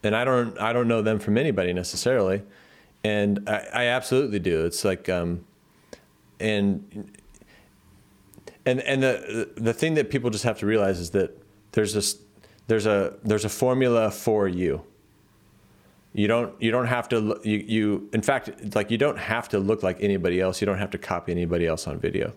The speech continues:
But yeah, if you're an introverted person, um, it's totally a good medium. And the other thing too is, like, from what I, I don't, I'm not an expert on personality types per se. I study it, but I'm not an expert. But, um,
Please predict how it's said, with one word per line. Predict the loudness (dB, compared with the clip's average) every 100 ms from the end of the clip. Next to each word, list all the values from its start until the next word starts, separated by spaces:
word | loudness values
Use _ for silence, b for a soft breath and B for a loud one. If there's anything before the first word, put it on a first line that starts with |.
| B B
But | 0
yeah, | 2 2
if |
you're | 2
an | 0
introverted | 0 0 0 2 2
person, | 0 0 0 -2 -4 B B B B B
um, | -4 -2 -2 -4 -10 -10
it's | -6 -4
totally | 0 2 4 4
a |
good | 2 0
medium. | 2 0 -2 B B
And | 0
the | 0
other | 0
thing | 0 2
too | 2
is, | 4
like, | 2 -2 -8 -10
from | -4 0
what | 2
I, | 4 2 0 -8 -20 _ -4
I | 0
don't, | 0 0
I'm | 0
not | 2 2
an | 2
expert | -2 -2 0 2
on | 2
personality | 0 -2 0 0 2 -2
types | -2 -4 -6
per | -8
se. | -2 0 0 -4 b b b
I |
study | 0 2 4 4
it, | 2 0
but | -2
I'm | 0
not | 0
an | -2
expert. | -4 -4 -2 -2 -2 -8 B B B B B
But, | 0 0
um, | 0 0 0 0